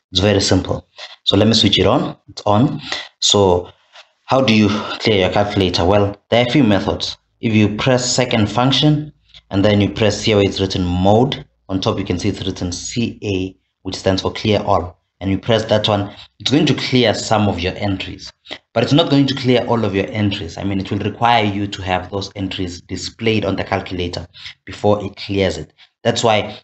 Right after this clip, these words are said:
second function, uh, mode or second function clear all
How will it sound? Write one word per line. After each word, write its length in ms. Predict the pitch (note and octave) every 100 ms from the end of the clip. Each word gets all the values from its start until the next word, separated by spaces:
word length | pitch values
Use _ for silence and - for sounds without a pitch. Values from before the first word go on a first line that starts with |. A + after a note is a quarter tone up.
| _
second 320 | - B2 G#2+
function, 480 | A2+ G#2+ A2+ G2+ G2+ - _
uh, 140 | G2 F#2+
mode 440 | G2+ A2+ C#3 C3+
or 120 | G2+
second 300 | G2+ - G#2+
function 340 | G#2 G2+ G2 F#2
clear 200 | G2+ F#2+ G#2+
all 320 | B2+ D3+